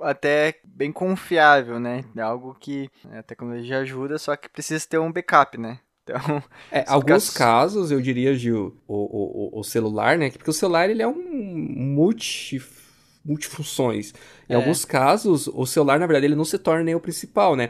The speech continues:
Speaker 2: Porque, porque, assim, no caso, por
Speaker 1: Sim,
Speaker 2: exemplo,
Speaker 1: sim.
Speaker 2: o, o G P S, vamos pegar aqui o exemplo do G P S que a gente tava falando. O G P S do celular, eu acho que ele pode se tornar até o principal, porque uma pessoa que não, não, "Ah, eu não quero investir um valor,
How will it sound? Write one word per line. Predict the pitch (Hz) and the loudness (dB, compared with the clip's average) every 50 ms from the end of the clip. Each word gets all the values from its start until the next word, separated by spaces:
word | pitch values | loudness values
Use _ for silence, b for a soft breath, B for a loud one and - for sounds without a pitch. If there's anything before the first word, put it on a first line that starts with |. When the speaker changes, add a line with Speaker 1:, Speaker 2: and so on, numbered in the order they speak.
| B B | B B
Speaker 2:
Porque, | B - - 95 131 | B -4 -2 -2 0
porque, | - 180 185 220 | 2 2 4 4
assim, | 214 - 208 | 4 4 2
no | 180 180 | 0 2
caso, | - 185 185 | 4 2 4
por | 147 - | 4 4
Speaker 1:
Sim, | 175 | 2
Speaker 2:
exemplo, | 165 175 175 180 - 165 | 4 2 2 2 2 2
Speaker 1:
sim. | 175 170 - | 2 2 2
Speaker 2:
o, | 160 | 2
o | 151 | 4
G | 170 165 | 4 4
P | - - | 4 6
S, | 170 147 127 123 - | 6 6 6 6 4
vamos | 139 156 156 | 2 0 2
pegar | 170 156 151 | 2 2 2
aqui | 151 151 - 151 | 2 0 0 -2
o | 151 151 | 0 0
exemplo | 147 143 143 139 147 | 0 0 -2 -2 -2
do | |
G | 147 147 | -2 -2
P | - 131 | 0 0
S | 131 | -2
que | |
a | 135 | -2
gente | - | -2
tava | 131 139 143 | -6 -4 -2
falando. | 151 135 123 113 - - B B B B B B B | 0 0 0 -2 -4 -6 B B B B B B B
O | 151 | 0
G | 151 196 | 2 2
P | 202 - 185 | 4 4 4
S | 160 165 160 - 160 | 4 4 2 0 -8
do | 139 | -6
celular, | - - 139 127 123 127 160 | -4 -2 -2 0 2 2 4
eu | 170 165 | 4 2
acho | 156 156 | 2 0
que | - | 0
ele | 165 | -4
pode | 156 - - 156 160 - | -2 0 0 0 0 0
se | - 208 | -2 -4
tornar | - 214 185 170 156 147 | 0 0 0 0 0 -2
até | 156 156 - 156 | -2 0 0 0
o | 156 | 0
principal, | 156 165 156 - - - - 196 175 143 123 - - _ _ _ - | 0 -2 -6 -6 -4 0 2 4 4 4 4 0 -4 _ _ _ -6
porque | - 127 127 - 139 135 135 - - - - - _ - | -6 -6 -4 -2 -4 -4 -4 -6 -12 -16 -18 -20 _ -10
uma | - 123 | -8 -6
pessoa | - 139 151 | -4 -2 -2
que | 143 151 | 0 0
não, | 147 139 - - - | -2 -4 -4 -8 -6
não, | 131 135 139 143 | -4 -4 -2 0
"Ah, | 139 170 165 | 0 2 2
eu | |
não | 156 147 | 2 2
quero | 156 156 156 | 2 2 2
investir | 160 156 160 151 - - 139 143 | 2 0 -2 -4 -4 -2 -2 0
um | 160 160 147 | 0 0 0
valor, | 143 131 135 143 151 147 | 0 2 2 4 2 2